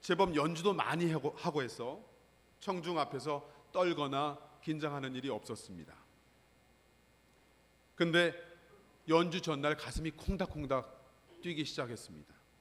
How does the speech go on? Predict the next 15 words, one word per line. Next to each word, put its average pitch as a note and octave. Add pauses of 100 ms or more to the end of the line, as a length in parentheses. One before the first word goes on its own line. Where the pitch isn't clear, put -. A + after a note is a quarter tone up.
(1500)
한국에서, F3+ (920)
한국에서는 G3
제 F3+
노래를 G3
듣는 F3
사람은 D3+ (180)
"어차피 F#3
독일어를 D#3+
모를 D3+
테니까" - (720)
하고 D#3
생각하고 D3+ (280)
자신 F3+
있게 C3 (140)
불렀습니다. B2